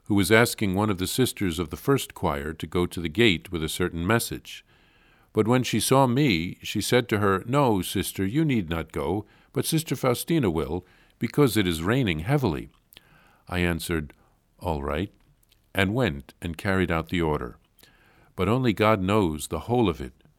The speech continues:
This is just one example among many.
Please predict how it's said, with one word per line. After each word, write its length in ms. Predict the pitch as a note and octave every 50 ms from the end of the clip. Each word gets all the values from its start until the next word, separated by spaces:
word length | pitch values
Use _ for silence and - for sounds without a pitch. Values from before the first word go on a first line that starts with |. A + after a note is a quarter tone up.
| _ _ _ _ _ _ _ _ _ _ _
This 220 | B2 B2 - -
is 80 | A#2+ -
just 240 | - B2+ G#2+ F2+
one 200 | G2 G#2+ B2+ C#3
example 600 | D3+ C3 G#2 F2+ G2+ A2+ A#2+ B2 A#2 - F2+ E2
among 320 | D#2+ D#2+ D#2+ E2 E2 E2 E2+
many. 340 | G2+ G#2+ F#2 C#2+ C2 A#1+